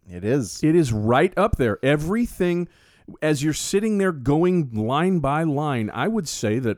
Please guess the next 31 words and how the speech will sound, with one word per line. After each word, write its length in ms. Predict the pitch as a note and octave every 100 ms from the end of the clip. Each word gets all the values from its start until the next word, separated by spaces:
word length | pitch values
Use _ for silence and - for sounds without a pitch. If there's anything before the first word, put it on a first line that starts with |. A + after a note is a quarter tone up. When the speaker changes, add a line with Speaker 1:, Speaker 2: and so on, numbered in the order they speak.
| -
Speaker 2:
I, 140 | A2 B2+ G#2 -
I 80 | A2
mean, 180 | A2+
this 180 | A2+ F#3+
is 120 | A2+
a 60 | G2
loose 160 | F2 G2
Speaker 1:
Every 240 | G3 E3
little 300 | C#3 C#3+ C#3
thing 300 | - C3+ C#3
they 120 | A#2
do 240 | A#2 A3+ A#2
is 120 | G2+
tragic. 520 | A#2+ A2 A2 G#2+ E2 -
Speaker 2:
<laughs> 680 | G3+ G#3+ G3+ A#3 - - -
I 80 | F3
would 140 | F3
say 160 | - G3+
this 200 | F#3+ E3
is 120 | F3
a 60 | F#3+
Speaker 1:
Everything 280 | D#3 G#3+ G3+
Speaker 2:
loose 140 | D3
Speaker 1:
they 140 | C#3+
do 240 | C3+ B2 C3
just 200 | A#2 -
makes 240 | A#2 -
me 100 | A2+
cringe. 420 | G2 - A#2+ G2 B2+
Speaker 2:
estimation 1000 | E3 - - D#3+ D#3 E3 F3+ E3+ D3 C3
that 180 | C3